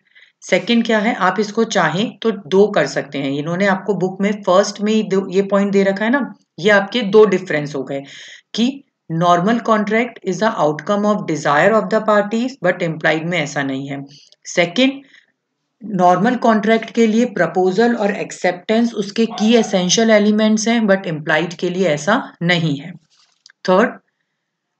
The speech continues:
normal contract में obligations of the party arise as soon as contract is made, whereas implied contract में obligation are created by the operation of law।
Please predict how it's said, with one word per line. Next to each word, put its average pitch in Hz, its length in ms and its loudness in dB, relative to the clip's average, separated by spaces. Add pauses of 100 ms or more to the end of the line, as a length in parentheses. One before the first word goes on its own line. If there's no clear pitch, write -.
normal 180 440 2
contract 220 520 0 (100)
में 240 260 0 (180)
obligations 226 800 0
of 196 180 2
the 202 100 2
party 175 380 -2
arise 175 540 -2
as 185 180 0
soon 202 280 -4
as 208 200 -2 (140)
contract 190 500 0
is 160 200 -6
made, 135 240 -6 (520)
whereas 208 400 0
implied 175 540 -2
contract 214 400 0 (100)
में 240 120 -2
obligation 202 840 -2
are 233 120 -2 (120)
created 180 500 -2
by 160 200 0
the 160 120 -6
operation 151 640 -6
of 226 180 0 (600)
law। 160 100 -4